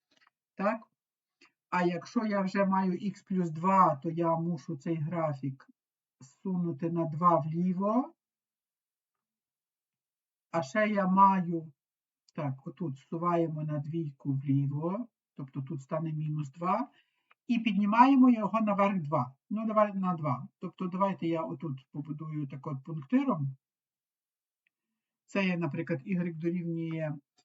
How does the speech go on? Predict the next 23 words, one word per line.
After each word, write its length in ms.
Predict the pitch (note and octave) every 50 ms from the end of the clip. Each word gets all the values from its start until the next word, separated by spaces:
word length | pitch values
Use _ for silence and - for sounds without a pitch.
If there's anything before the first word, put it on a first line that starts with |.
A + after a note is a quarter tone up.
| _ _ _ _ _
модуль 480 | - E3+ F3 F#3 F#3 F3 D#3+ D#3+ E3+ E3+ D#3+ - -
х 200 | - F#3 - - _
плюс 240 | _ - E3 D#3+ C#3+
два 520 | C#3 - E3+ G#3 A3 A#3 B3 C#4 D4 C4+ -
і 80 | - G3+
піднятий 600 | - - - A3 G#3 G3+ G#3 G#3 G3 - G3+ G3+
на 140 | F#3+ F3+ F3
два 300 | E3 D#3 D#3 F3 F#3 F#3
наверх. 540 | F#3 F#3 F3 D#3+ D#3+ C#3 C3 B2+ C3+ - _ _ _ _ _ _ _ _
Тобто 340 | _ F#3+ - _ - - -
оцей 260 | - C#3 - F#3+ F3 D#3+
графік 720 | D3 D#3 E3+ E3+ F3+ F#3 F#3+ F#3 - A#3+ B3+ C4 - _ _ _ _ _ _ _ _ _ _ _ _ _ _ _ _ _ _ _ _ _ _ _ _ _ _ _
на 200 | F#3 E3+ F3 E3+
два 340 | D#3 D#3 D#3 F3 F3+ F3+ F3
наверх. 520 | E3+ D#3+ D3+ D3+ C#3+ C3 B2 B2+ - _ _ _ _ _ _ _ _ _ _ _ _
Так, 320 | _ - C#3+ C3+ C3 C3 _ _ _ _ _ _ _ _ _ _ _ _ _ _ _ _
оце 320 | - E3+ C#3 - - F3+ E3+
от 400 | E3 E3+ F3+ F#3+ G#3 A3+ A3+ -
число, 480 | - E3 D3 C3+ - G3+ G#3 A3+ B3
то 160 | B3 - F#3 F#3
є 120 | G3+ G3
моє 280 | E3+ E3 D3+ D3+ D#3+ E3
два. 320 | D3+ C#3+ C#3 B2 B2+ -